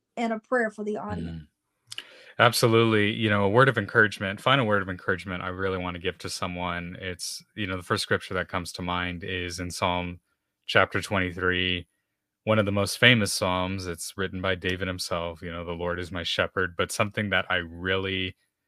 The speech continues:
Speaker 2: really wanna highlight is not just the beginning of Psalm twenty-three, but it's in verse five where he says, "He prepares the table for my enemies." And that's a scripture that I know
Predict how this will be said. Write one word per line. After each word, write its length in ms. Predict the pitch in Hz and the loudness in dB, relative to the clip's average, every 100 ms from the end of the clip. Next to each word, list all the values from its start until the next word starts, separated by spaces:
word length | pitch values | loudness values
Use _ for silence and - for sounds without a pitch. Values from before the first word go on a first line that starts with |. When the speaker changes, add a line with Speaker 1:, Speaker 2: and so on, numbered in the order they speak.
| _ _ _ _ - | _ _ _ _ -2
Speaker 2:
really 260 | 95 120 | 4 4
wanna 220 | 107 104 92 | 4 2 2
highlight 440 | 101 95 87 87 | 4 4 2 0
is 180 | 92 85 | -4 -4
not 200 | 98 90 | -4 -4
just 240 | - 92 | -6 -6
the 80 | - | -8
beginning 640 | 85 85 90 90 90 90 90 - | -8 -4 -4 -4 -6 -12 -18 -12
of 160 | 87 85 _ | -12 -12 _
Psalm 320 | - 95 90 | -4 -4 -4
twenty-three, 560 | - 92 87 - 87 85 | -8 -10 -10 -8 -8 -6
but 120 | 85 | -6
it's 180 | 82 - | -6 -10
in 100 | 82 | -6
verse 240 | 87 85 | -6 -6
five 360 | - 90 85 82 | -4 -2 -2 -4
where 140 | 82 | -10
he 120 | - | -10
says, 320 | 95 - 87 - | -10 -6 -6 -8
"He 520 | 101 98 98 98 92 _ _ _ _ _ _ _ _ _ | -6 -4 -4 -6 -10 _ _ _ _ _ _ _ _ _
prepares 840 | 110 - - 110 98 95 90 - - | -4 -2 6 8 8 6 -2 -8 -12
the 100 | 87 | -12
table 760 | - 104 92 78 82 80 82 - | -6 -2 -2 -4 -8 -8 -12 -18
for 260 | - 92 82 | -10 -8 -6
my 160 | 82 | -6
enemies." 720 | 82 80 76 73 73 - - _ _ _ _ _ _ | -6 -8 -10 -16 -16 -16 -18 _ _ _ _ _ _
And 100 | 95 | 4
that's 160 | 127 - | 6 6
a 80 | |
scripture 420 | 120 135 113 123 107 | 4 4 4 2 4
that 180 | 104 98 | 4 4
I 100 | 95 | 2
know 640 | 98 98 95 95 95 90 | 2 4 4 2 0 -6